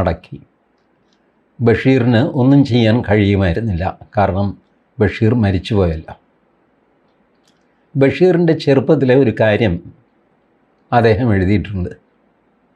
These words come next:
അദ്ദേഹം അന്ന് വൈക്കത്താണ്. സ്വാതന്ത്ര്യ സമരത്തിൽ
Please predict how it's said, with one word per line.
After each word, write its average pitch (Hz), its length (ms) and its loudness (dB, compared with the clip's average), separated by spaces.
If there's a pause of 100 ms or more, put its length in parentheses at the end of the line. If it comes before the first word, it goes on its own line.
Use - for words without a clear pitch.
(1040)
അദ്ദേഹം 131 400 2 (120)
അന്ന് 151 220 2
വൈക്കത്താണ്. 107 600 0 (1800)
സ്വാതന്ത്ര്യ 135 540 2
സമരത്തിൽ 117 400 2